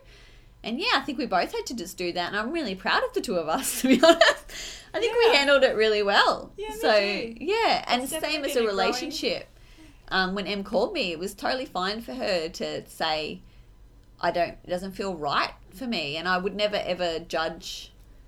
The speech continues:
Speaker 1: her in that space as well. Like, if it doesn't feel right, I don't want you to not come. And I think that's where a good friendship and what a good relationship is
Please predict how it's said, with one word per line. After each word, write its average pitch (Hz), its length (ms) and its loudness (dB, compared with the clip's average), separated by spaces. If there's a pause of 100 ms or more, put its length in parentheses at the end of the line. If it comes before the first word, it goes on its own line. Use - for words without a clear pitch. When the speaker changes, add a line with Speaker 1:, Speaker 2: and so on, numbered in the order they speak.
(280)
Speaker 1:
her 185 320 2
in 175 200 -6
that - 180 -8
space 165 380 -6
as 170 180 -10
well. 170 340 0
Like, 160 240 -4
if 180 80 -12
it 196 60 -12
doesn't 226 240 -6
feel 185 180 -6
right, 175 180 2
I 180 40 -4
don't 175 220 -6
want 175 200 -8 (200)
you 170 240 -10
to 170 80 -10 (1120)
not 175 280 -8 (220)
come. 196 380 -4
And 165 100 -8
I 180 60 -4
think 202 200 -6
that's 185 180 -8
where 185 120 0
a 180 40 2
good 185 220 -4
friendship 180 560 -8
and 170 220 -8
what 165 120 -2
a 165 60 -4
good 170 200 -8
relationship 170 640 -8 (220)
is - 80 -6